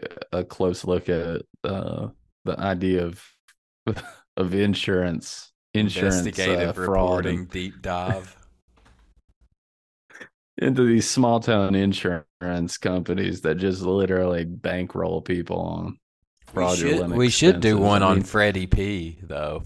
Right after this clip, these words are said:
Speaker 2: for real. For, yeah, that'd be a good one.
Speaker 1: <laughs> Dude, dude, dude, Freddie P, for, for the listeners who may not be initiated, uh,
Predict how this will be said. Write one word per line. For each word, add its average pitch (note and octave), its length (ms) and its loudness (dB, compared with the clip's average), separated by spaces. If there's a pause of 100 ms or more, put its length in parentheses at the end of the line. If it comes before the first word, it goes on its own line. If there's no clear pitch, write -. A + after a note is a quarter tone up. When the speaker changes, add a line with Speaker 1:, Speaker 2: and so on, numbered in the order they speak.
Speaker 2:
for E2 180 -8
real. D#2+ 300 -6
For, - 300 -16
yeah, D2+ 340 -14 (160)
that'd E2+ 200 -14
be - 160 -6
a - 20 -18
good - 280 0
one. C#2+ 200 -8
Speaker 1:
<laughs> G#2 40 -4
Dude, G#2 400 0 (960)
dude, A#2 240 0 (720)
dude, A#2+ 240 -4
Freddie A#2+ 400 -2
P, G#2+ 320 -2
for, F#2 380 -4
for G#2 140 -6
the G2+ 80 -4
listeners G2 520 -2
who G2 100 0
may F#2 180 2
not F2 240 0 (240)
be F#2+ 200 4
initiated, F2+ 840 0 (460)
uh, F2+ 320 -4